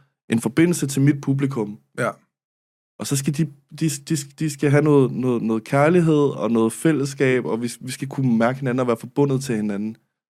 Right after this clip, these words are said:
Speaker 1: Så alt det andet, det er ikke fordi, jeg siger det lige meget, men det skal nok følge med. Det er det vigtigste for mig, det er bare at have kontakt til mit publikum. Og så fordi vi er i Danmark, så er det sådan, du ved, igen, jeg behøver ikke at være rig. Altså, mit musiske virke er måske nærmere en, en lille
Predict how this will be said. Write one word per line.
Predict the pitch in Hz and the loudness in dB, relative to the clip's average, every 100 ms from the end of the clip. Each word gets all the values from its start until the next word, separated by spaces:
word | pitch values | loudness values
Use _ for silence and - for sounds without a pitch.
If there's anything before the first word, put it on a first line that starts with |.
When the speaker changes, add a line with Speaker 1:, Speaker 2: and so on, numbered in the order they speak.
| _ _ _ _ _ - | _ _ _ _ _ -2
Speaker 1:
Så | 135 | 2
alt | 165 170 | 2 4
det | |
andet, | 113 131 170 156 | 4 4 4 2
det | - _ _ | -4 _ _
er | - | -8
ikke | 135 | 0
fordi, | 165 | 0
jeg | |
siger | 139 135 | 2 0
det | 120 | 2
lige | 165 196 | 2 4
meget, | 160 160 160 | 4 2 0
men | 101 | -2
det | 131 | -4
skal | 139 | -2
nok | 151 143 | -2 -2
følge | - 160 139 | -2 2 2
med. | 123 127 135 - _ _ _ _ 147 | 4 2 0 -8 _ _ _ _ 2
Det | |
er | 151 | 4
det | 143 | 4
vigtigste | 180 - - | 2 0 -10
for | 143 139 | 0 4
mig, | 139 | 6
det | 131 | 6
er | |
bare | 135 139 143 | 6 4 6
at | 113 | 4
have | 127 131 - - - - | 2 0 -4 -18 -18 -2
kontakt | 123 131 143 | 0 2 0
til | 139 135 | 2 -2
mit | 135 | 2
publikum. | 143 143 139 123 113 - | 2 2 0 0 -2 -6
Og | - | -6
så | 135 - | -6 0
fordi | 147 170 | 2 4
vi | 175 151 | 4 6
er | 127 | 6
i | |
Danmark, | 127 127 151 143 | 4 2 2 0
så | - | -2
er | 139 | -2
det | |
sådan, | 135 139 - | 0 0 0
du | 131 | 0
ved, | 123 | 0
igen, | - 110 101 127 139 | 2 0 2 2 2
jeg | 139 | 4
behøver | 135 147 | 4 4
ikke | 156 | 4
at | |
være | 143 107 | 0 2
rig. | 135 143 139 | 0 0 -4
Altså, | - - | -10 -6
mit | 127 147 139 | -2 -2 2
musiske | 139 151 139 131 135 127 | 2 2 0 -6 -4 0
virke | 123 131 | 2 4
er | 143 | 2
måske | 120 127 | 2 4
nærmere | 117 123 139 | 4 4 4
en, | 123 110 | 4 0
en | 107 - _ _ _ _ _ - - _ | -4 -10 _ _ _ _ _ -20 -20 _
lille | - 120 | -8 -2